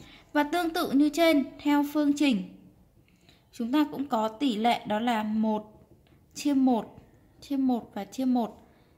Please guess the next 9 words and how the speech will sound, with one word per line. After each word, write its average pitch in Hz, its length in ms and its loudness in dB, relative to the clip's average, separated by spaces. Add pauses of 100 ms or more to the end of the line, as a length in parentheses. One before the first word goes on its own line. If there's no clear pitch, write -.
(560)
Số 214 200 -8
mol, 262 340 2 (200)
đơn 262 200 -2
vị 269 120 -2
là 208 200 -6
mol. 233 260 0 (920)
Theo 349 240 0
đầu 277 160 4
bài. 247 340 4